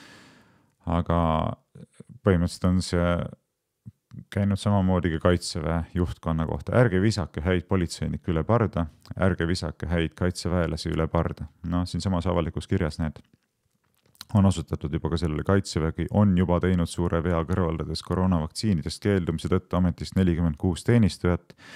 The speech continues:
nende seas aastakümnete pikkuse staaži ja välismissioonide kogemusega ohvitsere.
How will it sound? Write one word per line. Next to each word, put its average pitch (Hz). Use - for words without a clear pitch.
nende 87
seas 92
aastakümnete 95
pikkuse -
staaži 98
ja 82
välismissioonide 85
kogemusega 82
ohvitsere. 80